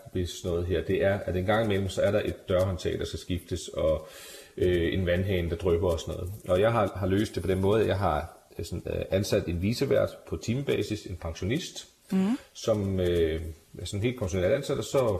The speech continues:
Speaker 1: så ringer de egentlig bare til ham, og så kører han ud og fikser det, og så får han... Øh, øh, løn efter de timer, han har brugt hver måned. Øhm, så bruger jeg, jeg bruger måske, øhm, to timer om ugen på at, øh, administrere sådan mit, min, min ejendom og,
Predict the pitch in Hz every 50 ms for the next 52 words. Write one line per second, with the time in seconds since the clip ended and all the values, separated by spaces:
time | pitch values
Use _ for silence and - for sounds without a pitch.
0 | - - 123 120 113 117 120 110 98 92 92 87 - 90 92 - 92 90 110 135
1 | 147 135 120 - 127 - 120 107 98 98 95 92 - - 143 160 - - - 160
2 | 156 139 127 - - 135 127 - 117 117 117 107 110 104 101 104 101 95 90 85
3 | 85 85 82 - - - - - - - - - - - - - 117 104 87 87
4 | 87 87 90 - - 92 95 95 90 92 98 98 - - - - 104 95 101 104
5 | - - 98 - - 95 95 92 - - 104 98 98 95 87 80 - 92 85 -
6 | - 87 85 85 82 78 78 80 87 95 98 - - - - - - - - -
7 | - 98 95 92 95 92 87 - - - - - - - - 107 - 117 120 139
8 | 135 101 107 110 - 135 135 135 151 147 135 117 - - 127 120 120 117 - -
9 | - - - 104 98 95 92 90 85 85 82 82 82 82 80 - - - _ -
10 | - 127 117 107 - - 113 110 110 104 92 - 95 92 98 110 107 - - 95
11 | 87 80 73 - 85 85 82 80 82 85 - 85 82 - - - 90 90 - 95
12 | 95 92 - - - 90 87 87 85 82 82 - - - - - _ _ _ _
13 | - - - - - _ - 98 90 80 - 87 90 82 80 80 85 92 98 107
14 | 95 90 90 87 85 85 82 82 - - 87 82 80 78 78 78